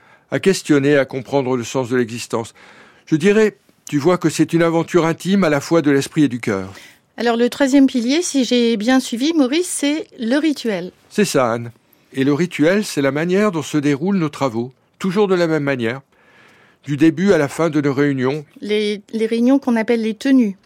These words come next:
Speaker 1: Oui, nous avons un, ainsi un, un récit, un cérémonial identique, une sorte de mise en scène avec une même gestuelle.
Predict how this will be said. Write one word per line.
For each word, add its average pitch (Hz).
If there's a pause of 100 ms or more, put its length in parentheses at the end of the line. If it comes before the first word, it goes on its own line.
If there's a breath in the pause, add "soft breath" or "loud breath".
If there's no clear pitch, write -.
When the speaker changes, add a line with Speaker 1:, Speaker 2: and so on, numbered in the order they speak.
(100)
Speaker 1:
Oui, 127
nous 120
avons 143
un, 135 (240)
ainsi 156
un, 127
un 131
récit, 143
un 151
cérémonial 147
identique, 139 (180)
une 131
sorte 143
de 139
mise 160
en 165
scène 139 (500 soft breath)
avec 139
une 139
même 165
gestuelle. 143